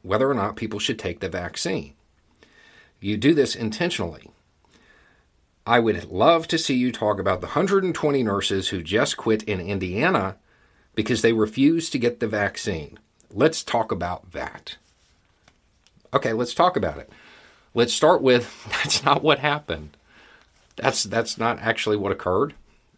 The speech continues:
Um, Indiana Health University, okay, they have a hundred and twenty-five part-time employees who refused to provide documentation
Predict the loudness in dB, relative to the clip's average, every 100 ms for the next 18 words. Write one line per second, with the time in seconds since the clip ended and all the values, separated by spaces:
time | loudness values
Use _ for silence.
0 | _ -8 -4 -4 -6 -10 -16 _ _ _
1 | _ _ _ _ -20 -20 -20 -20 _ _
2 | _ _ 2 2 2 -2 0 2 4 2
3 | 0 -2 -2 -6 -10 -6 -4 -2 -2 -2
4 | -6 -10 -18 -20 _ _ _ _ _ _
5 | _ _ -18 -16 -18 _ -10 -8 -4 -4
6 | -6 -8 -2 0 0 -2 -4 -4 -4 -10
7 | -4 -4 -2 -4 -6 -8 -10 -8 -8 -8
8 | -8 -14 -20 -20 -8 -2 -2 0 0 0
9 | -2 -8 -14 -10 -6 -2 -2 -2 -4 -8
10 | -6 -6 -8 -6 -4 -2 -2 -4